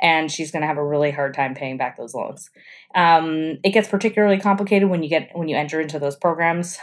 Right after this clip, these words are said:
um, that I don't really wanna go too deeply into, um, and what, like, what your payment actually looks like and which payment program you're in and everything else. So, um, what I think the thing to focus on is whether or not the degree itself is actually gonna provide you with value.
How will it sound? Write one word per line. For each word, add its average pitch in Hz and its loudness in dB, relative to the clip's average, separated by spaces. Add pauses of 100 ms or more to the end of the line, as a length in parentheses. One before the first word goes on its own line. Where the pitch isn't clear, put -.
um, 156 -2
that 156 2
I 151 4
don't 156 -2
really 156 -4
wanna 151 -6
go 156 -4
too 165 -4
deeply 175 -4
into, 220 2 (380)
um, 170 6
and 151 2
what, 156 4
like, 160 0
what 156 2
your 165 -6
payment 175 0
actually 165 0
looks 247 0
like 220 4
and 175 -2
which 160 -6
payment 254 4
program 240 2
you're 233 2
in 226 4
and 226 2
everything 226 0
else. 226 0
So, 185 6 (420)
um, 190 6
what 196 8
I 190 6
think 247 -2
the 196 -8
thing 208 0
to 185 2
focus 208 2
on 160 2
is 165 -2
whether 175 2
or 160 -2
not 160 2
the 160 -2
degree 160 -4
itself 151 -2
is 143 -8
actually 143 -6
gonna 143 -8
provide 135 -4
you 135 -8
with 123 -10
value. 110 -4